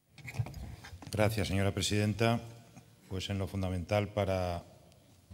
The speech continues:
mejorar las prestaciones del, dentro del plan de, regional de radioterapia,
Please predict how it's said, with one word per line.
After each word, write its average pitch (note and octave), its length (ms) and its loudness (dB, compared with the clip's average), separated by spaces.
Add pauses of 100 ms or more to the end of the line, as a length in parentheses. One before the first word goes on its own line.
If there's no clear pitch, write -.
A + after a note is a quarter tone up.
mejorar F#2 500 -2
las G2+ 140 0
prestaciones G#2+ 1000 -2
del, D2 480 -14 (680)
dentro E2+ 480 -6
del D#2+ 100 -4
plan E2+ 340 -4
de, D#2+ 360 2
regional F2+ 440 -4
de F2 80 -4
radioterapia, F2+ 800 -4